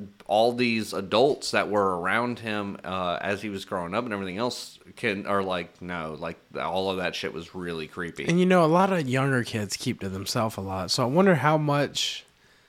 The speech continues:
Speaker 2: of a past life they might actually remember. Now, reincarnation, like, it's a wild thing.
Speaker 1: Yeah.
Speaker 2: I, it, I, it's completely wild. I, I wouldn't say I believe in it, but at the same time,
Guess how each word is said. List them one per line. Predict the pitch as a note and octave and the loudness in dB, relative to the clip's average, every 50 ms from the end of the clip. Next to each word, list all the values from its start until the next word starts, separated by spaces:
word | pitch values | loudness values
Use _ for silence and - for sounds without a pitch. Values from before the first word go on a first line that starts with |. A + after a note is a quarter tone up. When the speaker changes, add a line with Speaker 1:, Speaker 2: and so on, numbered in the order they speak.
| _ _ _ _ _ _ _ _ _ - | _ _ _ _ _ _ _ _ _ -4
Speaker 2:
of | A2 A#2 A2 G#2+ G#2 G#2 G2+ G#2 G2+ G2+ G2+ - | -2 0 2 2 2 2 0 -2 -2 -6 -6 -6
a | - G#2+ G#2+ G2 F2+ F#2 F2+ E2 E2 | -4 -2 -2 0 0 -2 -2 -2 0
past | - - - C3 C3+ C3+ - - | 0 0 0 0 0 -2 -2 0
life | B2+ B2 C3+ C#3 - - | 0 0 0 -2 -2 -4
they | C3 B2+ | -6 -6
might | C3+ C#3+ D3 D3+ C#3+ | -4 -2 -2 0 2
actually | C#3+ C#3 C#3 - - C3+ | 0 0 0 -2 -2 0
remember. | B2+ B2 B2 C#3 D#3+ D#3+ B2+ A2+ A#2 | 0 0 0 0 0 0 -2 -2 0
Now, | C3+ D#3+ E3 D#3 C#3 | 2 4 4 6 8
reincarnation, | D#3+ G3 A3+ A3+ G#3 - G3 F#3 E3+ D#3+ D#3+ E3+ D#3+ - E3 D3+ C#3+ | 10 10 10 10 10 10 8 8 8 8 6 6 4 4 4 2 4
like, | B2 G#2+ G#2+ G2+ - - - - - - _ _ _ _ _ _ _ _ _ _ _ _ _ _ _ _ _ | 4 2 2 0 -2 -6 -12 -20 -20 -20 _ _ _ _ _ _ _ _ _ _ _ _ _ _ _ _ _
it's | - - | 2 6
a | F3 D#3 | 6 8
wild | C3+ C3+ C3 B2 A2+ G#2 G2+ - | 8 10 10 10 10 8 6 4
thing. | - F2+ E2 D#2 - - _ _ _ _ - - | 0 -6 -6 -6 -10 -16 _ _ _ _ -8 -2
Speaker 1:
Yeah. | G#2+ G#2+ G2 E2+ D#2+ - | 2 2 2 2 2 2
Speaker 2:
I, | C3+ D#3 D3 A#2+ | 4 4 4 4
it, | G#2+ D3 D#3+ D3+ C3 | 6 6 6 6 6
I, | A#2 C3 D3 | 6 4 4
it's | D3+ D#3+ D3+ - | 4 2 0 0
completely | - D#3 C3 - C#3+ C3+ A#2 A2 | -2 -2 0 2 2 2 2 2
wild. | A2 A2 F2+ G#2 E3 F#3+ G3+ G3+ G3 G3 G3 G3 F#3+ F3+ E3+ - _ _ _ _ _ _ _ _ _ _ _ _ _ _ _ _ _ _ _ _ _ _ _ _ - _ _ _ _ _ _ - - - | 2 2 4 8 10 12 12 12 12 10 10 8 6 2 -4 -10 _ _ _ _ _ _ _ _ _ _ _ _ _ _ _ _ _ _ _ _ _ _ _ _ -20 _ _ _ _ _ _ -16 -6 -2
I, | C#3+ | 0
I | D3+ | 2
wouldn't | D#3 D#3 C#3+ C3 | 2 2 2 2
say | - - C3+ B2+ | 2 2 4 4
I | B2+ B2 | 4 4
believe | A2 A#2 A2 A2 A2 A#2+ A#2+ B2+ | 2 0 0 2 2 2 2 2
in | C3+ C3+ | 2 2
it, | C3+ C3 - - - - - _ _ _ _ _ _ _ _ _ _ _ _ _ _ _ - - - - - _ _ _ _ - | 0 0 -2 -6 -12 -20 -20 _ _ _ _ _ _ _ _ _ _ _ _ _ _ _ -20 -20 -20 -20 -20 _ _ _ _ -12
but | B2 A2+ C#3 C#3+ C#3 C3 B2+ B2 A2+ - | 0 6 6 8 8 8 8 6 4 2
at | - C#3+ C#3 | 2 2 2
the | B2+ C3+ | 2 2
same | - - D3+ C#3+ C#3+ C3+ | 2 2 2 2 2 2
time, | - C3+ C#3 C#3 C#3 C#3 C3+ C#3 C3 - | 2 2 4 4 4 4 2 0 -2 -4